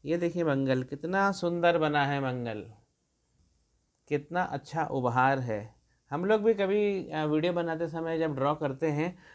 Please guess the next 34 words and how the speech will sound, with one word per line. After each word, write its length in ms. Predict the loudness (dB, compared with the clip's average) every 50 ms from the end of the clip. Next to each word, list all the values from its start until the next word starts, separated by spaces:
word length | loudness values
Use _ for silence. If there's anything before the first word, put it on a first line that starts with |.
| -20 _ _
तो 80 | -2
मंगल 460 | 0 2 2 2 4 4 4 4 4 2
में 220 | 0 0 0 0
और 220 | 0 0 0 0
शुक्र 380 | 0 -2 -4 -4 -4 -4 -4 -2
में 200 | 0 0 0 2
हम 200 | 2 2 0 2
लोग 160 | 0 0 0
भी 100 | 0 0
कभी-कभी 480 | 0 2 0 0 2 2 2 2 2 0 -2 -6 -12 -14
गलती 360 | -2 0 0 2 2 0 2
कर 140 | 2 2 0
जाते 320 | 0 -2 -2 -2 -4 -6 -4
हैं, 80 | -2
लेकिन 300 | -2 -4 -4 -4 -4 -2
ये 160 | -2 -2 -2
तो 260 | -2 0 0 0 0 0
ऐसा 260 | 0 -2 0 0 0
बना 220 | 2 2 2 2
है 120 | 0 0 0
कि 100 | 0 -2
यहाँ 240 | 0 0 0 -2
पे 300 | 0 0 0 0 0 -4 -10 _ -20 -20 -20 -20 -20 _ _
हम 160 | -4 -2 2
वो 160 | 4 4 4 4
देख 240 | 4 2 0 0
सकते 320 | 0 -4 -6 -6 -4 -4 -2
हैं 120 | -2 -2
कि 100 | 0 0
एक्चुअल 380 | 0 0 -2 -2 -2 0 0 0
कैसा 320 | 0 -2 -2 -2 -2 -2
मंगल 400 | -2 0 -2 0 0 0 0 0
होना 280 | 0 -2 -2 -2 -4 -4
चाहिए। 440 | -4 -6 -6 -6 -8 -10 -12 -18